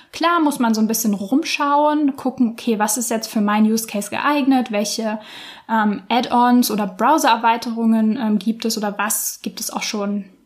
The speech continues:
intern in den Marketing-Plattformen. Ähm,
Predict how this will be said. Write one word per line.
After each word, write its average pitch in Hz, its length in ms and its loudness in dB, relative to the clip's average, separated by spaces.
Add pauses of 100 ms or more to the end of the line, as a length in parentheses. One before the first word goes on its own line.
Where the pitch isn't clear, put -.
(240)
intern 269 560 2
in 240 160 2
den 240 160 4
Marketing-Plattformen. 240 1300 0 (840)
Ähm, 220 800 0